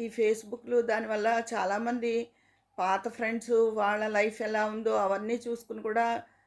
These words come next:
కుంగిపోతున్నారని నేను విన్నాను మగపిల్లలు వాళ్ళు. ఎందుకంటే కొంతమంది చాలా పైకి వస్తారు,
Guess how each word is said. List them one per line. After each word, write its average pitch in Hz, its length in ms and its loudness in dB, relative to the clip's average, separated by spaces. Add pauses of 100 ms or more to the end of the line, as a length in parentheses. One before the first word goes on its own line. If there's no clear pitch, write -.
(160)
కుంగిపోతున్నారని 233 880 0
నేను 208 240 -2
విన్నాను 196 360 -2
మగపిల్లలు 190 560 0
వాళ్ళు. 165 240 2
ఎందుకంటే 247 380 0
కొంతమంది 254 380 -2
చాలా 262 440 -2
పైకి 226 320 -6
వస్తారు, 185 300 -6